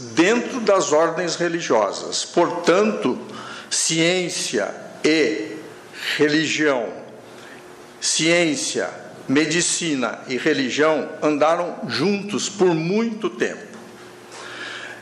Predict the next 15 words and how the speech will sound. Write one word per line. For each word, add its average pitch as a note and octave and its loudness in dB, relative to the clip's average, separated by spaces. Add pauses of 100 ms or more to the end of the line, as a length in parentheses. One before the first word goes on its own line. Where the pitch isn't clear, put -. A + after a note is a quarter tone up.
(300)
Esta, D#3+ 0
aqui F3+ 2
no A#3 4
Brasil, F3+ 2
a F3 0
gente E3+ -4
sabe E3+ -2
que E3+ -6
isso D#3 0
é - 4
tão F3+ 2
verdade C3+ 2
que C#3+ -2
se - -2
você, F3 0